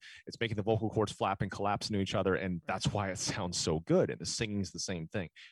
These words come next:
Very brutally, very forced, very intense, kind of painful. But when you make a record, that's a moment in time and it needs to be that great. <laughs> That's what I was doing every show of my life up until twenty fourteen. I was doing a record performance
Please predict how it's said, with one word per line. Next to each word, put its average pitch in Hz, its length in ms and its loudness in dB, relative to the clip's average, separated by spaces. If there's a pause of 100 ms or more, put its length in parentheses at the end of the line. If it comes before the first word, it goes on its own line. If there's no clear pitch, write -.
(140)
Very 117 280 2
brutally, 101 580 0
very 101 360 0
forced, 98 460 0
very 98 240 0
intense, 92 500 -2 (640)
kind 127 160 -2
of 85 80 -6
painful. 110 480 0
But 120 140 2 (440)
when 131 160 0
you 131 60 -2
make 156 200 2
a 143 80 4
record, 123 500 0 (360)
that's 113 160 -4
a 117 60 0
moment 113 320 0
in 98 60 -8
time 98 380 -2
and 87 80 -2
it 85 100 -8
needs 113 380 -4
to 101 100 0
be 95 160 -2
that 87 240 -4
great. 87 280 -4
<laughs> - 0 -
That's 107 280 0
what 156 120 6
I 147 60 4
was 123 160 0
doing 123 300 2
every 107 280 0
show 143 260 2
of 104 100 2
my 90 140 -4
life 95 460 -2
up 85 100 -2
until 90 240 -4
twenty 87 240 -2
fourteen. 80 460 -6
I 87 40 -2
was 90 140 0
doing 98 240 0
a 85 60 0
record 101 360 -2
performance 85 520 -2